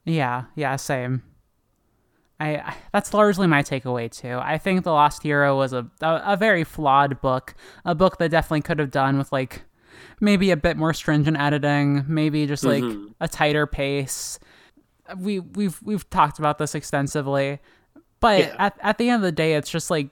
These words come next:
Speaker 1: it works for me. I think it, I think it's wild that it can say, like, All right, "Fuck you, Percy isn't here.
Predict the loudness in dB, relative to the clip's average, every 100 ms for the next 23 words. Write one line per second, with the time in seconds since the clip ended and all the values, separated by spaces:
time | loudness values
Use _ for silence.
0 | _ -8 -4 0 0 -2 -4 -2 -2 -6
1 | -6 -6 -4 -4 -2 -4 -4 _ _ -18
2 | -18 _ _ _ _ -4 0 4 4 2
3 | -2 4 6 6 6 4 2 0 0 0
4 | 0 2 2 2 0 -2 -10 -20 -4 0
5 | 2 0 -4 2 4 6 6 4 0 -10
6 | _ _ -12 -2 2 2 2 0 4 4
7 | 2 -2 0 2 2 0 0 2 0 -2
8 | 0 0 0 -2 -6